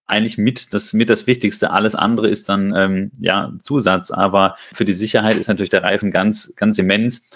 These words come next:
Und wenn man dann einfach nebendran sitzt und erlebt, so was man wahrscheinlich in, in langer Arbeit ja dann hier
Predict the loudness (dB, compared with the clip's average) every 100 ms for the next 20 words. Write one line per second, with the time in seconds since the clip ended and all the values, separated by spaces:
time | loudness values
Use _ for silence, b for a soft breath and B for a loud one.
0 | B B 0 2 4 2 0 0 0 0
1 | 2 2 0 0 0 0 -4 -2 0 2
2 | 2 0 -2 -2 -2 0 0 0 -2 -2
3 | -4 -4 -4 -2 0 2 2 2 2 2
4 | 0 -2 -12 -2 0 2 0 -2 0 0
5 | -2